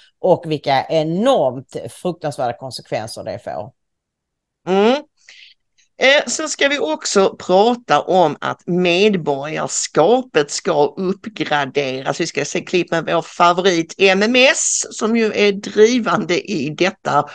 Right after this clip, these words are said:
Speaker 2: Och det är väl inte en dag för tidigt, Ingrid?
Speaker 1: Nej, det är väldigt, väldigt bra. Nu ska det då tillsätta en, tillsättas en utredning, och så ska det liksom ta ett par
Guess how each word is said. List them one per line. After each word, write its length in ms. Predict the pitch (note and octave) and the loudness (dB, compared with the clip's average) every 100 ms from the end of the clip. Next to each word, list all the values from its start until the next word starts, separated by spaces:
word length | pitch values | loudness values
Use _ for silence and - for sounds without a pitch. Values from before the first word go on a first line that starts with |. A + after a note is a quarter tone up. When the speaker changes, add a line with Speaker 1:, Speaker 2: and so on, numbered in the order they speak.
| - - | -18 -6
Speaker 2:
Och 140 | - F#3 | 2 4
det 220 | G3 A3+ G#3+ | 4 4 4
är 40 | |
väl 180 | D#3 D3+ - | 4 2 2
inte 340 | G3 A3+ - | 2 0 -2
en 300 | D3 D#3 D#3 | -2 -2 -2
dag 380 | D#3 A3 C3+ C3 | 2 6 6 4
för 220 | - E3 | 2 -2
tidigt, 840 | G3 - G#3+ A#3 D4 F3 D3 C#3+ - | -2 -2 0 0 0 -2 -2 -4 -6
Ingrid? 720 | - D#3 B2 - G#2 D#3+ D3+ - _ _ - | -8 -8 -8 -8 -4 -4 -4 -16 _ _ -6
Speaker 1:
Nej, 320 | G#3+ A#3+ C#4+ D4+ | 4 6 6 4
det 80 | |
är 400 | D4 C#4+ C#4+ A#3+ | 4 4 6 4
väldigt, 600 | G#3+ B3+ D4+ F3+ E3+ D#3+ | 4 4 4 0 0 0
väldigt 480 | E3+ F3+ G3+ C3+ D3 | 0 2 2 -2 -6
bra. 440 | F3 G#3+ B3 D#4 - | 0 2 4 4 0
Nu 160 | A3 | -4
ska 140 | F#3 G#3 | -6 -8
det 100 | E3+ | 0
då 180 | E3+ D3+ | 2 2
tillsätta 380 | D3+ C#3+ - | 0 -4 -6
en, 120 | A#2+ A#2 - - | -8 -8 -16 -12
tillsättas 440 | - C#3 C3+ A#2 G#2 | -8 -8 -8 -10 -12
en 140 | F#2 | -8
utredning, 1040 | F3 C4 C#4 - C#4+ D#4 D4+ D4 D4 D4 G3+ | -2 0 0 0 6 6 6 4 0 0 -2
och 140 | C#3+ | -4
så 100 | C#3 | -6
ska 200 | - B2+ | -6 -4
det 140 | B2 | -2
liksom 360 | A#2 G#2+ B2+ A2 | -6 -8 -14 -8
ta 420 | C#3+ C3+ A#2+ G#2 F#2 _ - | -2 -2 -2 -8 -14 _ -10
ett 120 | D3 | -8
par 200 | - F3 | 2 2